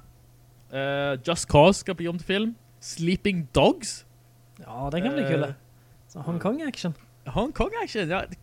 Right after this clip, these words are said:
Speaker 1: Kanskje det, jeg vet ikke om det er Hong Kong-studio, eh, som står bak, men, eh, selve handlingen er jo Hong Kong.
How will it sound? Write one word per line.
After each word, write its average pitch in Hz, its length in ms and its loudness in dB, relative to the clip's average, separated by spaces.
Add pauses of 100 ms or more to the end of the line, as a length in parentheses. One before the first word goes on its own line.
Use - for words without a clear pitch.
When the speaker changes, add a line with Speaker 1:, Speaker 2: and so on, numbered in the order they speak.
Speaker 1:
Kanskje 160 440 -2
det, 160 260 4
jeg 156 80 0
vet 147 100 2
ikke - 80 -6
om 175 60 -4
det 175 80 4
er 135 40 4
Hong 135 180 -2
Kong-studio, 143 880 0 (640)
eh, 113 560 -2
som 120 180 -10
står 120 220 0
bak, 147 240 6
men, 123 220 0 (1120)
eh, 107 260 -4
selve 139 260 2
handlingen 143 500 2
er 135 120 6
jo 127 80 6
Hong 127 180 0
Kong. 170 420 4